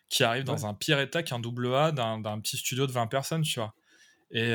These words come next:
Speaker 2: C'est ça.
Speaker 1: euh, et effectivement, les studios de vingt personnes, euh, voilà, ils font avec les moyens du bord. Forcément, il y a un moment, ils ont une deadline à respecter parce qu'ils ont un budget. Et, euh, en général, ils sortent le jeu dans, dans le meilleur état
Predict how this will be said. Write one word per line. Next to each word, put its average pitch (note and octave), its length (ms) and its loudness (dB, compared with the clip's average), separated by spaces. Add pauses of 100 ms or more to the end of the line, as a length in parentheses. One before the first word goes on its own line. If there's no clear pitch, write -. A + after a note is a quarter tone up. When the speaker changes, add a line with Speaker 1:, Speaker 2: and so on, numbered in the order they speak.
Speaker 2:
C'est A2+ 140 6
ça. A2+ 200 6
Speaker 1:
euh, A#2+ 80 -2 (500)
et A#2+ 60 0
effectivement, D3 520 4
les B2+ 120 4
studios A#2+ 320 -4
de A#2+ 60 -8
vingt B2 160 2
personnes, C3 580 0
euh, G#2+ 400 -2
voilà, B2+ 300 2
ils A2+ 60 -2
font A#2 200 -6
avec A2 160 -4
les A#2 60 -6
moyens A#2 280 -2
du G#2+ 120 -6
bord. C3 280 2
Forcément, B2+ 680 0
il A2 60 -2
y A2+ 40 0
a A2 60 2
un G#2+ 40 2
moment, A#2+ 260 0
ils A#2+ 160 -2
ont - 40 -4
une G#2+ 60 -4
deadline A2 300 -2
à G#2+ 60 0
respecter A#2 520 -4
parce G#2 240 -6
qu'ils G2+ 240 -8
ont G2+ 80 -2
un G2+ 60 -2
budget. A2 340 -2 (480)
Et, G#2 140 0
euh, G2+ 240 2
en G#2 100 0
général, A2+ 420 4
ils A2 80 -6
sortent - 380 -2
le A#2 80 -6
jeu B2 220 -2
dans, G#2+ 240 -8
dans G#2+ 160 -8
le G#2+ 60 -4
meilleur B2+ 260 2
état A#2+ 260 -2